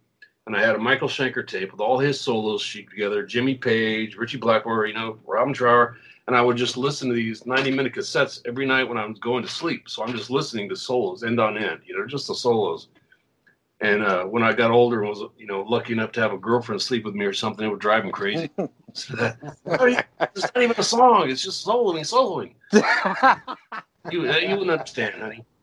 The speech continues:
Speaker 1: <laughs>
Speaker 2: That's awesome. That's fucking awesome. Oh, yeah. Oh, yeah.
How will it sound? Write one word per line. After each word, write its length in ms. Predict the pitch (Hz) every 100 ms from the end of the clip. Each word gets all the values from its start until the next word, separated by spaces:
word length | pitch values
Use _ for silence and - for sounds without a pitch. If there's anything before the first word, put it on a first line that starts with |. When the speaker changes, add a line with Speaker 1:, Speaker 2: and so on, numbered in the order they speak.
| _
Speaker 1:
<laughs> 180 | - -
Speaker 2:
That's 300 | 160 185 185
awesome. 600 | 160 160 165 - 175 139
That's 240 | 180 180 -
fucking 460 | - 160 175 147
awesome. 520 | 156 156 - _ 151 170 - 120 - - - _
Oh, 200 | 202 190
yeah. 260 | 175 127 113
Oh, 140 | 135 139
yeah. 160 | 127